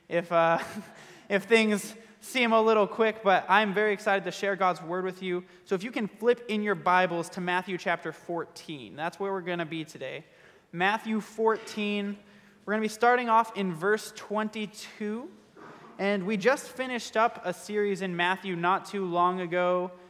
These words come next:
in an earlier section of the book. So today we're jumping in a little later. But hopefully, if you were paying attention during that series, some of those themes will have stuck with you because that'll come up again today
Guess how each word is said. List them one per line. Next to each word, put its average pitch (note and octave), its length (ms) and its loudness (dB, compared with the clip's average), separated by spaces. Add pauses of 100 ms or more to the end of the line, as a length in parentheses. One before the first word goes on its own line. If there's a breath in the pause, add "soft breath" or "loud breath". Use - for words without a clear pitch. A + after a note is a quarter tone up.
(100)
in F3+ 140 0
an E3+ 220 2
earlier A#3+ 420 2
section F3 400 -2
of E3 140 -2
the D#3+ 80 -4
book. D#3+ 260 -6
So F3 120 -8
today F#3+ 220 -4
we're G3+ 140 0
jumping F#3+ 380 -2
in F#3+ 120 0
a F3 80 0
little F3+ 360 -2
later. E3+ 440 -2 (360 loud breath)
But D#3+ 140 0
hopefully, F#3 600 -2
if F3+ 100 -14
you F3+ 100 -4
were E3+ 40 -4
paying F3 320 -6
attention F3 380 -8
during D#3+ 180 -4
that D3+ 160 -8
series, D#3 420 -4
some F#3 140 -4
of F3+ 60 0
those E3+ 160 0
themes F3+ 560 -4
will D#3+ 120 -6
have D#3 140 -4
stuck E3+ 400 0
with E3+ 180 -4
you D#3 120 -6
because D#3 200 -10
that'll D#3 200 0
come F3+ 240 -6
up E3+ 160 -2
again D3+ 260 -6
today D3+ 460 -6